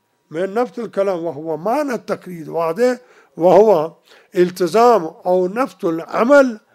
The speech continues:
على طبق فتوى غير، هذا معنى التقليد، وهذا المعنى لا يتحقق إلا في العالم،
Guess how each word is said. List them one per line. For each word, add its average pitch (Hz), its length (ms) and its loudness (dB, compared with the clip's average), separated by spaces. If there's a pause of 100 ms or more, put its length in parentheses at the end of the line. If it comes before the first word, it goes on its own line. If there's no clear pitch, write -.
(200)
على 196 320 2
طبق 190 380 -10
فتوى 151 520 -10 (380)
غير، 147 360 -2 (520)
هذا 208 580 2 (300)
معنى 214 500 -2 (120)
التقليد، 156 480 -18 (500)
وهذا 165 540 2
المعنى 240 540 0
لا 254 240 0
يتحقق 262 680 -8
إلا 285 260 -6
في 247 140 -10
العالم، 254 520 0